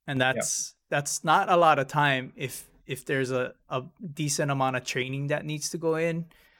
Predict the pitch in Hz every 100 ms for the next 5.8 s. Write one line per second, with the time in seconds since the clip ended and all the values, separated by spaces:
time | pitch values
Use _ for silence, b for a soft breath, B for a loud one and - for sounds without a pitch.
0 | b b - 143 156 151 151 151 143 151
1 | 143 - - - 147 139 131 123 131 131
2 | 151 131 123 - 127 120 - _ - 127
3 | 117 117 _ _ - 135 120 120 123 123
4 | 123 127 123 120 - 123 113 117 113 139
5 | 123 - 123 113 104 127 113 113